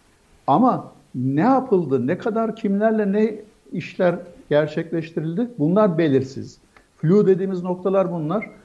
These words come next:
Şimdi Merkez Bankası'nın resmi, e, web sitesine baktığımızda aslında istatistikler, gerekli, lüzumlu bütün istatistikler orada mevcut. İşini bilen bağımsız, tarafsız, uzman birisi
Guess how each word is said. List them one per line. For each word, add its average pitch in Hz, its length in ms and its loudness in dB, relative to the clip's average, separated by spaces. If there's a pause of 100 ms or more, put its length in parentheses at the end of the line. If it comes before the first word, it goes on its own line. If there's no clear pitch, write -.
(220)
Şimdi 180 180 -6
Merkez 196 380 2
Bankası'nın 208 520 -4
resmi, 185 300 0
e, 208 580 -2
web 175 220 4
sitesine 196 500 -2
baktığımızda 196 540 0
aslında 196 320 -2
istatistikler, 196 840 -2 (380)
gerekli, 165 540 2
lüzumlu 180 400 0
bütün 180 180 -4
istatistikler 185 680 -2
orada 170 260 -2
mevcut. 160 600 2 (420)
İşini 175 360 0
bilen 165 300 2
bağımsız, 151 680 0
tarafsız, 147 800 -2 (100)
uzman 165 560 0 (440)
birisi 170 600 2